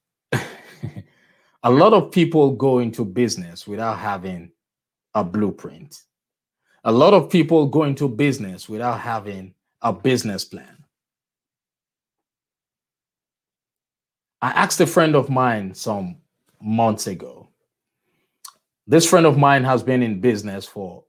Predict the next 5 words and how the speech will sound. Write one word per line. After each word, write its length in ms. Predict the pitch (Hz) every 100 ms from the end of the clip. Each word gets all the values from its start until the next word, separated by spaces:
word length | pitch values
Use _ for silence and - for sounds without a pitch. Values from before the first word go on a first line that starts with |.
| -
over 300 | 131 123 110
ten, 460 | - 117 113 110 _
fifteen 380 | 120 110 135 104
years. 420 | 85 - - - _ _ _ _ _ _ _ _ _ _ _ _
And 680 | 147 147 135 123 113 107